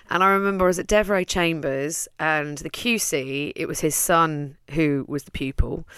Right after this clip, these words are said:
And I remember him saying to me when I was training, and I was, like, twenty at the time,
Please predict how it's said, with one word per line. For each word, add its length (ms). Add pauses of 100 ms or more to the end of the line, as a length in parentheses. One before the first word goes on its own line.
(340)
And 420
I 40
remember 300
him 120
saying 400
to 140
me 320
when 120
I 120
was 160
training, 480
and 80
I 20
was, 140
like, 160
twenty 420
at 80
the 60
time, 360